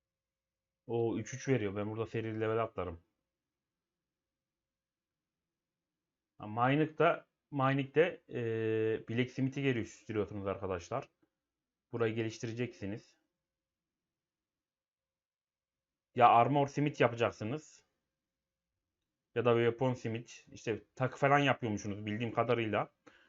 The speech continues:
Daha tam açıklanmadı craft şu anda.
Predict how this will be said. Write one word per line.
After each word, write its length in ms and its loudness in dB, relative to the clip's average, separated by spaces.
Daha 160 6
tam 180 2
açıklanmadı 600 0
craft 320 -2
şu 200 -6
anda. 480 -4